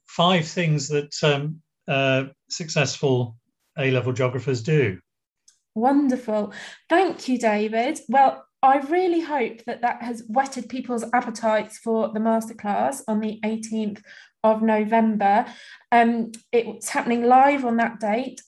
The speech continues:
Speaker 2: and if people want to, aren't able to make it then, it will be in the Extraordinaries Cla-, uh,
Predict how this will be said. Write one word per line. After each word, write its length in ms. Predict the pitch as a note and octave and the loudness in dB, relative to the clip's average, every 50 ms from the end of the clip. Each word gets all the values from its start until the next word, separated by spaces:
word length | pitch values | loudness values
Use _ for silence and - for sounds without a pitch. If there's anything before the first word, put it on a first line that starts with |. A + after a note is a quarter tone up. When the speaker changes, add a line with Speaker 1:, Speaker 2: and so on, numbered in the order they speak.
| - | -2
Speaker 2:
and 360 | A3 A3 G#3+ G#3+ A3 A3 G#3+ - - | 0 0 0 0 0 -2 -4 -4 -6
if 160 | A3 A3 - | -6 -8 -8
people 300 | - B3 B3+ B3 - A3+ | -6 -8 -8 -8 -8 -6
want 240 | G#3+ A3+ A3 A3 - - | -6 -6 -6 -6 -6 -6
to, 260 | A3 G#3+ - - - _ - | -4 -4 -4 -6 -8 _ -2
aren't 240 | A#3+ B3+ B3 A#3 A#3 | 0 0 0 0 -2
able 220 | G#3+ G#3+ G#3+ G3+ | -4 -4 -4 -6
to 100 | G3+ G#3+ | -6 -6
make 220 | G#3 G3+ G3+ G3+ - | -6 -6 -6 -6 -8
it 100 | - - | -8 -6
then, 240 | G3+ F#3+ F#3+ F#3+ - | -4 -4 -4 -4 -6
it 160 | - G3+ G3+ | -8 -8 -6
will 160 | G3+ G3+ G3 | -4 -6 -6
be 280 | G3+ - G3 G#3 G3 F#3 - - | -4 -6 -6 -4 -4 -6 -6 -6
in 160 | G3+ G3+ G3 | -6 -6 -4
the 60 | G3 | -6
Extraordinaries 540 | F#3 F#3+ - - G#3 F#3+ F#3+ F#3 F#3+ F#3+ F#3+ | -8 -12 -12 -12 -10 -10 -10 -10 -10 -10 -10
Cla-, 340 | - - G3 G3 G3+ G#3 - - | -10 -10 -8 -8 -8 -10 -8 -8
uh, 80 | G3 | -8